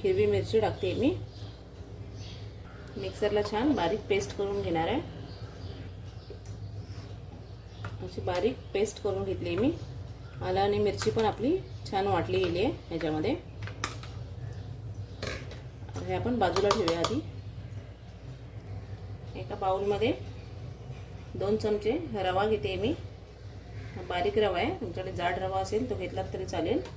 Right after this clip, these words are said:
त्याच चमच्याने मी दोन चमचे दही घेते. हे गोवर्धनचं पॅकिंग दही आणलं आहे मी, हे दोन चमचे घेते.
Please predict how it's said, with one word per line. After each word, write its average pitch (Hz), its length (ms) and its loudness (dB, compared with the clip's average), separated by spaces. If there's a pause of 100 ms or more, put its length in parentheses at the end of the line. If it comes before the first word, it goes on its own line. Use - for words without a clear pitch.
(1600)
त्याच 220 240 2
चमच्याने 208 420 4
मी 240 220 6
दोन 196 260 4
चमचे 214 420 2 (680)
दही 185 240 2
घेते. 208 280 4 (1120)
हे 185 120 -6
गोवर्धनचं 196 640 2
पॅकिंग 202 400 0
दही 185 220 2
आणलं 165 220 0
आहे 165 80 4
मी, 196 140 2 (2750)
हे 196 60 -4
दोन 185 200 2
चमचे 180 280 -2
घेते. 175 300 0